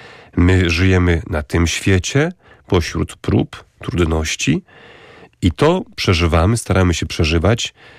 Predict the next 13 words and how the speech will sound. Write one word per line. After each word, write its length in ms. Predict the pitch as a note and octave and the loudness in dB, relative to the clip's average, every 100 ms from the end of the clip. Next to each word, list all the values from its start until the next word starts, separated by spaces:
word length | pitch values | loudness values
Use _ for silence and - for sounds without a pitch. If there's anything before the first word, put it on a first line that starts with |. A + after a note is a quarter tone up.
| - - | -20 -2
jako 420 | E2 F2+ - C#3+ | 0 2 2 2
ludzie 560 | D#2+ F2 D2+ E2+ D#2 - | 2 0 2 0 0 -2
wierzący. 760 | D#2 D2+ F2 C3 B2 - - - _ - _ | -6 0 2 2 0 -2 -8 -12 _ -20 _
Ale 420 | D#2+ D#2 D#2+ E2+ F#2 - | -2 2 2 2 -2 -8
jest 420 | F2 G2 B2 - | 0 0 0 -2
ta 140 | F#2 | -2
droga, 440 | E2 A#2 C3 - - | 2 2 0 -2 -8
jest, 360 | - F2 G2 - | -2 0 0 -2
są 200 | B2+ A2+ | 0 2
te 140 | E2+ | 0
trudy 400 | D2+ C#3+ E3 A#2 | 0 0 0 -2
po 140 | - E2+ | -2 -2
drodze 440 | E2+ D#2+ D#2+ - | -2 -4 -8 -10